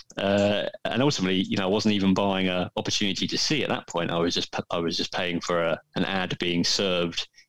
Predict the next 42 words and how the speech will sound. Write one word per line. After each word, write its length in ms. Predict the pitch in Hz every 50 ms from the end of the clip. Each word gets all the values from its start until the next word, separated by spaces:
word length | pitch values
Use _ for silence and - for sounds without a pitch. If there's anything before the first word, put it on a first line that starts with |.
| _ -
into 200 | 95 87 - 95
this 200 | 87 90 - -
digital 420 | - 98 90 90 87 - - 90
space. 400 | - - - 113 113 104 95 -
So 480 | - - - - - 92 87 87 87 87 92
all 120 | - 101 98
of 80 | 92
a 40 | 87
sudden 280 | - - 107 98 95 90
I 60 | 87
was 160 | 85 85 -
trying 220 | - - 98 90
to 100 | 87 -
compare 380 | - 90 80 - - 92 90 90
the 100 | 87 87
value 480 | 92 92 92 90 90 90 90 90 90 87
of 180 | 87 87 82 - - - _ _ - _ - - _ _ _ -
an 80 | 101
opportunity 600 | 95 - - - - - 104 101 87 - - 95
to 80 | - -
see 240 | - - 101 95 90
on 100 | 90 85
T 300 | - - 98 92 90 92
V 260 | 113 117 113 104 98
with 140 | 90 87 87
an 100 | 90 92
ad 220 | 95 92 87 -
just 180 | 90 90 - -
being 260 | 92 87 87 87 85
served 400 | - - 104 104 101 90 - 90
on 120 | 85 85
digital, 480 | 101 107 104 104 95 - - 95 90 90
and 80 | 87
I 40 | 85
was 140 | 87 85 -
faced 300 | - 98 95 87 - -
with 100 | 87 -
two 160 | - - 104
different 260 | 98 - - - -
costs, 500 | - - 120 101 - - - - - -
and 200 | - 85 85 - - - - - - - - - _ _ _ _ _ _ -
it, 120 | - -